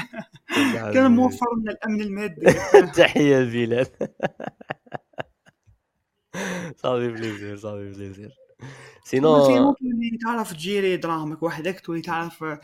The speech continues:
Speaker 2: شغل تخلي ديك الميتين ألف تاع الثمانية ألف تاع اونكا تقلب بيك الدنيا، اونكا ما، اونكا
Speaker 1: مم.
Speaker 2: يصراو دي ديبونس،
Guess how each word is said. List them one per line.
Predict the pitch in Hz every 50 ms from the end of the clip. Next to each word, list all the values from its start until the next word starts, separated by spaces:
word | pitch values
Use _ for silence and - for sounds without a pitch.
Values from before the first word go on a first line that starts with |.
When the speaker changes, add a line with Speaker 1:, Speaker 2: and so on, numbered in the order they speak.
| - - _
Speaker 2:
شغل | - 180 175
تخلي | - - 220 214 220 214
ديك | - 208 202 -
الميتين | 202 202 202 190 190 190 185 190
ألف | 190 185
تاع | _ 185 175 170 165
الثمانية | 170 175 170 - - 180 180 185 180 170
ألف | 175 170 175
تاع | - 175 165 160 156 - - - _ - - - _ _ _ _ -
اونكا | - 196 180 196 196
تقلب | 185 151 151 165 185 185 180 151
بيك | 156 175 170
الدنيا، | 151 - - 180 170 160 147 147
اونكا | 147 147 143 160 156 - -
ما، | 160 156 160 160 156 - - - - 120
اونكا | 117 110 107 131
Speaker 1:
مم. | 170 170
Speaker 2:
يصراو | 202 190 175 165
دي | 160 185
ديبونس، | 180 156 196 190 190 - - - - - _